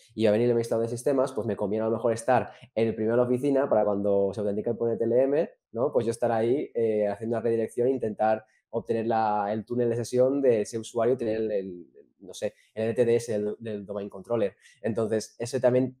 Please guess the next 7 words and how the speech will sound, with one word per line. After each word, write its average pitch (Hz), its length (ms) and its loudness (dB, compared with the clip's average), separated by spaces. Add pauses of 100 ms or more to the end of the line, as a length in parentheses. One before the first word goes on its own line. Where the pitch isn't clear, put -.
(300)
es 131 180 0
un 139 100 -8
poco 131 220 4
más 131 320 0
a 113 80 -6
nivel 113 460 0
de, 98 580 -4